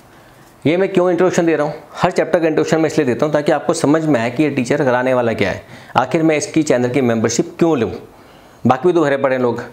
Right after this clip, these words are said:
लेकिन बाकी भरे हुए लोगों को आप देखोगे नीचे लिखा आ रहा है, tuitions के लिए यहाँ संपर्क करें, video lecture के लिए यहाँ पे करें, face to face coaching के लिए यहाँ पे करें। यहाँ पे ऐसा कुछ नहीं, सिर्फ membership है। हम जब बात करते हैं profit and gains from business and profession, इस chapter को हम किस तरह से पढ़ते हैं?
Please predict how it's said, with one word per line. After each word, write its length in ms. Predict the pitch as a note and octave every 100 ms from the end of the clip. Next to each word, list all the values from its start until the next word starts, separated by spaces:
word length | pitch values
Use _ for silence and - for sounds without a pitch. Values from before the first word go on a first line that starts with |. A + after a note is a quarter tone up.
| - - - -
लेकिन 160 | D3+ D3
बाकी 240 | C#3+ F#3
भरे 160 | D#3+ E3
हुए 180 | F3 F3+
लोगों 200 | E3 E3
को 80 |
आप 100 | F3+
देखोगे 280 | D#3+ D3+ E3
नीचे 240 | E3+ D3+ D#3
लिखा 200 | D3 C#3+
आ 80 |
रहा 80 | C#3
है, 60 | C#3
tuitions 300 | C3+ D3 A#2+
के 100 | C3+
लिए 100 | B2
यहाँ 100 | A#2
संपर्क 420 | B2 A2 A#2+ -
करें, 640 | A2+ A2 A2 G#2+ - -
video 220 | A2 A#2+ B2
lecture 260 | A#2 B2
के 120 | A2+
लिए 120 | A#2 A2
यहाँ 160 | G#2+
पे 120 | -
करें, 360 | G#2+ A2 G#2+ G#2
face 220 | B2 A#2
to 80 | B2+
face 140 | B2 A2+
coaching 340 | A2 A2+ G#2+
के 60 | A2
लिए 120 | A2
यहाँ 160 | G2+
पे 160 | G2+ G#2
करें। 160 | G2+ - - - - -
यहाँ 140 | D3+
पे 100 | D#3
ऐसा 140 | D3
कुछ 220 | C3+ A2+ G#2+
नहीं, 100 | G2+
सिर्फ 180 | C#3+
membership 520 | B2+ G#2+ G#2+ - - -
है। 100 | - - - - - - - - - - -
हम 140 | F3+ A#3
जब 120 | A3
बात 220 | G3 -
करते 180 | E3+ F#3
हैं 100 | F#3
profit 460 | D3+ C#3+ F#3 F3+ C#3
and 220 | C3 A2
gains 320 | C3+ C#3+ D3+
from 160 | C3 A#2+
business 220 | A#2+ A2+
and 160 | A#2 G#2+
profession, 460 | G#2+ G2 - C3
इस 240 | - F#3 -
chapter 260 | C#3 -
को 140 | E3+ E3+
हम 100 | E3+
किस 260 | D#3+ C#3+
तरह 120 | D#3+ C#3
से 140 | F3+
पढ़ते 380 | - A2 - F#2
हैं? 140 | -